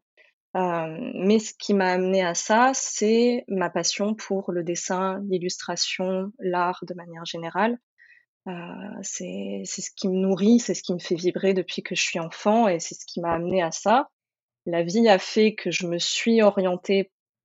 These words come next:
et spécialisée plutôt dans le graphisme, mais l'illustration est toujours restée au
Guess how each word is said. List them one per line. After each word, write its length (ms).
et 120
spécialisée 600
plutôt 300
dans 120
le 60
graphisme, 640
mais 160
l'illustration 720
est 80
toujours 200
restée 280
au 180